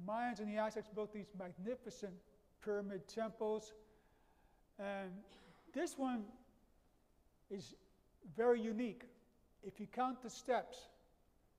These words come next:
there are three hundred sixty-five steps, one for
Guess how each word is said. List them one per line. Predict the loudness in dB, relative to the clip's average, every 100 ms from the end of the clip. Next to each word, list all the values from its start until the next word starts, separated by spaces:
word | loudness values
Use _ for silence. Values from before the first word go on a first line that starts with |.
| -20 -20 -4
there | 2 4
are | 4 0 -6
three | 0 2 2 0 -2
hundred | -2 -2 -4
sixty-five | -6 -8 -8 -8 -10 0 2 4 2
steps, | -2 -14 -10 -6 -6 -8 -16 -18 -20 -20 -20 -20 -20 -18 -6
one | 0 0 0 -4
for | -6